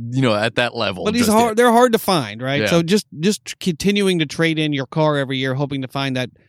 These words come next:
Speaker 2: that car that's just gonna make you feel
Speaker 1: Ah, I see what
Speaker 2: something
Speaker 1: you're
Speaker 2: you've
Speaker 1: doing
Speaker 2: never,
Speaker 1: there, huh?
Speaker 2: you've never felt before.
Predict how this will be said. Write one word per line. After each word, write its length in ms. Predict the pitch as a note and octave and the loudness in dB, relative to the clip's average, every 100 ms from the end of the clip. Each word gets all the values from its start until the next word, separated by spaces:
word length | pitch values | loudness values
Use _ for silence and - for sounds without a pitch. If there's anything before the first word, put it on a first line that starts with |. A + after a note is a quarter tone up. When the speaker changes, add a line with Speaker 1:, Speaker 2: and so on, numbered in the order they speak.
| _ _ | _ _
Speaker 2:
that 160 | D3 D3+ | -4 0
car 220 | F3 E3+ | 4 4
that's 160 | D3+ C3+ | 4 0
just 160 | C#3+ | -2
gonna 160 | C#3+ C3+ | -2 0
make 240 | C3+ C3 | -2 -4
you 100 | C3+ | -6
feel 520 | B2 C3+ C3 B2+ A#2+ - | -6 -4 -2 -2 -4 -4
Speaker 1:
Ah, 340 | G#2+ B2+ D3 | 0 2 2
I 20 | |
see 40 | D3+ | 2
what 80 | D3 | 4
Speaker 2:
something 260 | F3+ E3+ | 4 4
Speaker 1:
you're 100 | E3+ | 4
Speaker 2:
you've 180 | E3 F#3+ | 4 6
Speaker 1:
doing 120 | F#3+ | 4
Speaker 2:
never, 160 | F#3+ F#3+ | 4 2
Speaker 1:
there, 340 | C3 D3+ G3 | 2 2 4
huh? 60 | G3 | 4
Speaker 2:
you've 120 | F#3 | 6
never 300 | F#3+ F#3+ F3+ | 6 6 4
felt 260 | F#3+ E3+ D#3 | 2 2 2
before. 540 | E3 F3 E3 D3+ C#3 | 0 2 4 4 0